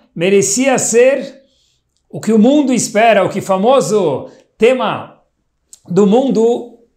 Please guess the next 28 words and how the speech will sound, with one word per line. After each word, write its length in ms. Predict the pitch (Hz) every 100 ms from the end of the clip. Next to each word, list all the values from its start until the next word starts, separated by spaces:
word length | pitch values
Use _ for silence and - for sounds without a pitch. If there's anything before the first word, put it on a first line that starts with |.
| -
Mashiach. 760 | 185 196 202 165 107 - - 185
Ele 140 | 185
devia 340 | 208 190 277
trazer 400 | 269 233 160 208
a 100 | 254
Geulah. 340 | 208 214 185 151
Assim 260 | - 247
diz 200 | 285 240
pra 160 | - 208
gente 280 | 247 226 214
a 60 |
Gemara. 360 | 190 202 170 131
E, 40 |
de 120 | 151 269
novo, 460 | 247 139 113 - _ _
se 120 | - 208
alguém 400 | 190 202 339 -
conta 380 | 277 294 247
isso 220 | 220 214 214
pra 180 | 185
gente, 760 | 151 220 226 185 190 208 202 - -
é 120 | 208
bonito, 580 | 277 269 262 - 120 - _ _ _ _ _ _
é 120 | 156
fofo. 600 | - 220 226 226 - - _ 160
É 140 | 135
Hello 220 | 160 180
Kitty. 440 | - 156 - 92